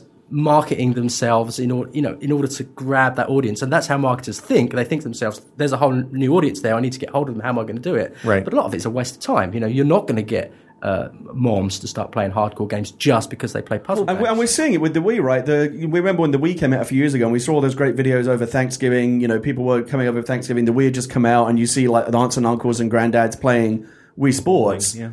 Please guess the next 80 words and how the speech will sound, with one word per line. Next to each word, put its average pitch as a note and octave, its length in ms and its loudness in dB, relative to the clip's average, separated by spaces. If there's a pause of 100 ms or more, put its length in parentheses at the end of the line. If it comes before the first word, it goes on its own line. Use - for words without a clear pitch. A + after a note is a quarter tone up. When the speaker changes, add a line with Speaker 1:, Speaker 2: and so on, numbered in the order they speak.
(120)
Speaker 3:
Two A3 140 0
Speaker 4:
Yeah. F#3+ 80 2
Speaker 3:
years E3+ 160 0
later, F3+ 200 2
I C#3 60 2
don't D3 180 2
think D3 220 0
we've C3 140 2
see-, D3 240 0
I C#3+ 80 2
don't D3 120 0
think D3 120 -2
we're C3+ 100 2
seeing C3+ 260 2
many B2+ 180 4
of B2 40 2
those B2 140 2
people B2 280 -2
up, B2 160 0
you B2+ 120 0
know, B2 120 0
"I'm D3 180 2
ready D3+ 180 2
for C3+ 120 -2
the, B2 200 0
a A#2+ 100 2
harder C3+ 320 0
drug." A#2+ 400 0
Like, A#2 100 0
Speaker 2:
Yeah, C3 80 4
I'm, C3 100 4
Speaker 3:
I - 20 2
mean, C3+ 280 -2
Speaker 2:
I'm C3 120 2
playing C3+ 220 0
cod C3+ 280 0
Blops A2+ 280 2
this B2+ 180 2
week, B2 140 0
Speaker 3:
yeah, D#3+ 180 2
Speaker 2:
Grandma. A#2+ 260 2
Speaker 3:
I'm, - 40 2 (180)
yeah, B2+ 100 0
I, C#3 60 0
show E3 200 -2
me, D3+ 120 2
they, D#3+ 140 -2
they, F3 320 0
they, E3+ 280 0
they're E3+ 180 0
happy F3+ 300 2
with, C#3+ 320 0
with C#3 220 0
what C#3+ 200 0
that C3+ 120 2
experience C#3 440 -2
is, E3+ 120 2
but C3+ 100 0
they're D3 100 2
not C#3+ 140 2
like, C3+ 180 2
"Oh, C3+ 240 2
yeah." A#2+ 380 0
It's, A2+ 160 -8
it's C3+ 180 -2
not, G3 160 0
it, D#3+ 160 0
I E3+ 80 2
don't G3 120 0
think E3 120 -2
it D3 60 0
is C#3+ 140 2
a A#2+ 40 0
gateway A#2 360 2
drug. G2+ 340 0
Speaker 2:
So F3+ 140 2
then F#3 140 4
here's G3 220 2
the F3 80 2
question. - 440 -2